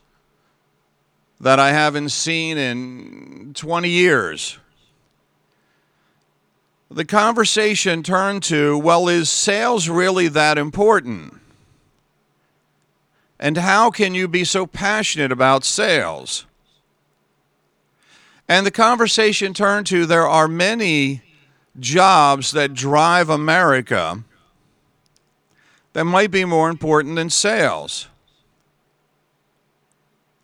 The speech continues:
Construction, infrastructure, I T." And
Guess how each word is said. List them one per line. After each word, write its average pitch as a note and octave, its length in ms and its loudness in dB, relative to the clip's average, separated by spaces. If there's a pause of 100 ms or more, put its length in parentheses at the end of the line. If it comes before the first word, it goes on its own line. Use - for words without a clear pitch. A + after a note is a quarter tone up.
(300)
Construction, D#3+ 1000 0 (840)
infrastructure, C#3 1120 -2 (1800)
I D3+ 220 4
T." C#3+ 540 -2 (3500)
And F#3 480 -4